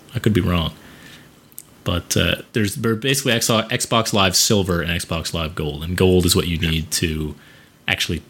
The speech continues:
Speaker 1: play online. And, but it doesn't just allow you to play online. They also throw in free games. So there's Xbox games with Gold, and you get two or three free games a month,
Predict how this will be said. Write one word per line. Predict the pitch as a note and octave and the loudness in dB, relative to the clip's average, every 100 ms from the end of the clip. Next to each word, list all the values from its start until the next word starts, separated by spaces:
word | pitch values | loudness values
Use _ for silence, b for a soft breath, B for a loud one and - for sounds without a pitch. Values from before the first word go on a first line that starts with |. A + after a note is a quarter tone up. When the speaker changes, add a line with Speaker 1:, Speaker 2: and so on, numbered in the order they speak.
| - | -18
Speaker 1:
play | - F2 E2+ | -2 0 2
online. | D#2+ D#2+ D#2+ D#2 C#2+ A2 - - - - - | -2 -4 -4 -4 -4 -6 -8 -20 -20 -20 -8
And, | A2+ A2+ A2+ A2 - _ _ _ _ _ | -2 0 2 0 -4 _ _ _ _ _
but | C3+ C3 | 0 0
it | |
doesn't | B2 C#3+ D#3 | 0 0 2
just | C#3+ C3+ | 2 2
allow | A#2 | 4
you | A2+ | 2
to | G#2+ | 2
play | A2 | 2
online. | G2+ G2 F#2 | 2 2 2
They | F#2 | 4
also | G2 - A2 | 4 2 0
throw | G#2 - F#2 | 0 0 2
in | F2+ F2+ F2 | 2 0 -2
free | - F2 | -6 -8
games. | F2+ A2+ F#2+ D#2+ | 0 2 2 0
So | E2+ | -4
there's | E2+ | -2
Xbox | F2+ - F#2+ E2+ - | -2 0 0 0 -2
games | - E2+ F2+ | 0 0 -2
with | D#2 | -2
Gold, | E2+ D#2+ E2 F2 | -2 0 0 0
and | D#2+ | -2
you | |
get | E2 D2+ _ _ | -4 -8 _ _
two | - G#2+ | -4 -2
or | G#2 | 0
three | - F#2 | 0 -2
free | - - F2+ | 0 -2 0
games | F2+ E2+ - | 0 0 -4
a | - F2 | -10 -6
month, | F2+ E2 - | -4 -4 -10